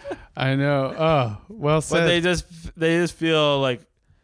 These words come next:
Speaker 1: and there's plenty like that, you know, that it's just like, uh, I don't know if this is really, but at the end of the day,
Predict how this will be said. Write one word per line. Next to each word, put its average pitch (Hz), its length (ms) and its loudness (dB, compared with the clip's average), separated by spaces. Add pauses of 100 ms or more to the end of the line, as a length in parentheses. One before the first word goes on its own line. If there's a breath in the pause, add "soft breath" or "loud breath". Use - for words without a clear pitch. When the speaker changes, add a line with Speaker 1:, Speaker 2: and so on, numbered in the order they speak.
(460)
Speaker 1:
and 143 200 2
there's 160 200 2
plenty 170 380 2
like 131 280 0
that, 85 280 -12
you 107 140 -6
know, 107 160 -2
that 113 160 -4
it's 110 140 -12
just 127 140 -8
like, 127 220 0
uh, 147 380 2 (100)
I 156 140 0
don't 160 100 0
know 151 200 2
if 127 80 -6
this 139 200 -4
is 120 180 -6
really, 120 600 0 (720)
but 120 340 -2
at 127 160 -2
the 131 100 0
end 135 120 0
of 139 80 0
the 127 120 2
day, 127 500 2